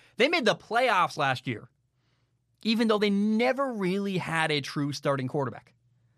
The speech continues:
Last year, Washington had four different starting quarterbacks play for them. They had Dwayne Haskins, Kyle Allen, Alex Smith. Then in the playoffs, they started a guy,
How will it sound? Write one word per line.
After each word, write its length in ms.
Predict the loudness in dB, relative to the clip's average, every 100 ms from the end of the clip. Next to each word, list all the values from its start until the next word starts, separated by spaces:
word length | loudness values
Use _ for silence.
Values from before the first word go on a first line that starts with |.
| _ _ _ _ 0
Last 260 | 2 2 0
year, 100 | 2
Washington 500 | 2 2 0 0 0
had 140 | -2
four 720 | -6 -6 -2 0 0 -2 -4 _ _ _ _ _ _
different 340 | -2 0 -2 -6
starting 320 | 0 0 0
quarterbacks 420 | -2 -2 -2 -4
play 160 | -2 -2
for 100 | -2
them. 140 | -2
They 100 | -2
had 280 | 0 0 -2 _ _ _ -8
Dwayne 240 | -4 2
Haskins, 800 | 4 4 4 0 0 -2 -6 -12 _ _ _ _ _ _ _ _ _ _
Kyle 300 | 2 2 2
Allen, 460 | 2 4 2 0 -2
Alex 380 | -2 -2 -4 -6
Smith. 240 | -2 0
Then 160 | 2 2
in 60 |
the 100 | 0
playoffs, 380 | 0 2 2 2
they 100 | 0
started 320 | 0 2 2
a 40 | 2
guy, 340 | 4 4 2